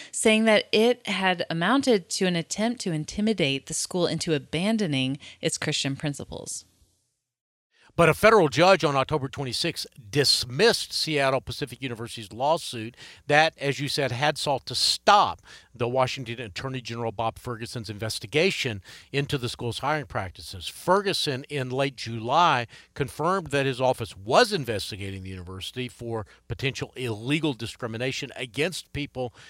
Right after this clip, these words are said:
Speaker 2: who identify as L G B T Q. And what this new decision means is that the Attorney General can continue its investigation.
Speaker 1: Well,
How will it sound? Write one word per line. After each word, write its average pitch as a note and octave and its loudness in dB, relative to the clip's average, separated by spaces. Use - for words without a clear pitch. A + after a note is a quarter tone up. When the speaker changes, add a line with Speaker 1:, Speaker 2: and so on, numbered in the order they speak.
Speaker 2:
who C3+ -2
identify D#3 0
as C3+ 0
L A#2+ -4
G A2 -8
B A2+ -10
T A2+ -12
Q. C#3+ -2
And A#2 -8
what D3+ -2
this B2 -10
new C3+ -4
decision A2 -6
means C#3 -2
is B2 -4
that B2+ -4
the A#2 -4
Attorney A#2 -8
General B2 -4
can C3 -6
continue G#2 -8
its G#2+ -10
investigation. F#2+ -12
Speaker 1:
Well, A3+ 4